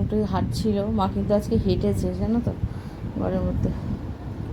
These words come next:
নাও, আজকে সব ভাতটা খেতে হবে কিন্তু।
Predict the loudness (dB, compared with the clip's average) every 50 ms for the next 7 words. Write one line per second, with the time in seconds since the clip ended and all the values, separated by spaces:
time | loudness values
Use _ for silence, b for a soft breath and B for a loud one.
0 | -8 -8 -8 -10 -10 -10 -10 -10 -10 -8 -8 -8 -6 -6 -8 -8 -10 -10 -10 -10
1 | -10 -12 -12 -12 -12 -12 -12 -12 -12 -12 -12 -12 -12 -12 -12 -12 -14 -14 -14 -14
2 | -14 -14 -12 -10 -8 -6 -6 -6 -8 -8 -6 -6 -6 -6 -6 -8 -8 -10 -8 -8
3 | -6 -4 -6 -6 -6 -8 -10 -8 -8 -10 -10 -8 -6 -4 -2 2 4 4 6 6
4 | 6 4 2 0 0 0 2 4 4 4 4 4 2 2 2 2 2 2 2 4
5 | 4 4 6 6 6 4 4 2 -2 -4